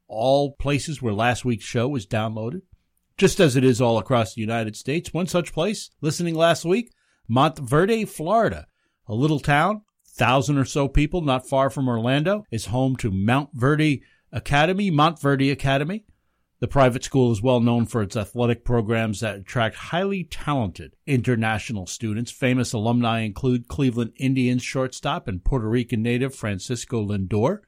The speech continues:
Philadelphia seventy-sixers Australian-born star Ben Simmons, as well as our star from Cameroon, Joel Embiid. And of course, not all the talent at Montverde is international. Louisville, Kentucky native and current Brooklyn Net D'Angelo Russell,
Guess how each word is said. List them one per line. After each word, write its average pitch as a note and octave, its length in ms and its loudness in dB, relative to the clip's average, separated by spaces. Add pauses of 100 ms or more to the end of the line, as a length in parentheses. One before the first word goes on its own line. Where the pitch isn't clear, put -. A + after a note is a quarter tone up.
(140)
Philadelphia C3 640 4
seventy-sixers C3 920 -2
Australian-born C3 1040 0
star C#3 540 -2 (120)
Ben B2+ 260 2
Simmons, A3+ 580 -4 (200)
as G#2+ 140 -4
well A#2 220 2
as G2+ 120 -2
our G#2 120 -2
star A2 320 -2
from G2+ 180 -8
Cameroon, A#2 720 0 (360)
Joel A2 500 2
Embiid. G#2+ 560 0 (500)
And A#2+ 100 -2
of - 80 -2
course, C3 260 0
not B2 140 2
all D#3 140 6
the D#3 100 2
talent C3+ 460 0
at A#2 320 -4
Montverde B2 560 0
is A2+ 260 0 (140)
international. B2+ 680 0
Louisville, D#3 460 4
Kentucky D#3 420 0
native D#3 300 2
and C3+ 120 -2
current E3 440 -4
Brooklyn C#3 520 0
Net D#3+ 280 2
D'Angelo C3 580 0
Russell, C#3 420 -4